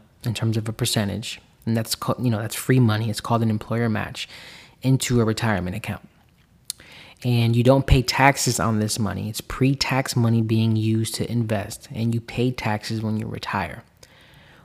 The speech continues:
Whenever you hear or see the word Roth, R O T H, always think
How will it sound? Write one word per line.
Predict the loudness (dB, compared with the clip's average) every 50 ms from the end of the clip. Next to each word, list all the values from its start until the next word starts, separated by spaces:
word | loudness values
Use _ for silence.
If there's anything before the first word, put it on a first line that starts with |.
| _ -4
Whenever | 0 2 4 4 4 4 4
you | 4 6 4
hear | 4 2 0 2 4 6 6 6 6 4
or | 4 2 2
see | 2 2 0 2 2 2 2
the | 4 4 4
word | 4 4 4 2 2 2 0
Roth, | -2 0 4 6 6 6 6 2 -2 -6 -12 -14 -18 -12 -6 -2
R | 0 2 2 2 0 0
O | -2 -4 -2 -2
T | -4 -2 -2 -2 -2 -2
H, | -2 -2 -2 -2 -4 -6 -8 -8 -8 _ 0
always | 4 6 8 8 6 6 4 4 4 2 0 -2 -6 -14 _ _ _
think | -20 -10 -2 0 2 4 4 2 0 -2 -8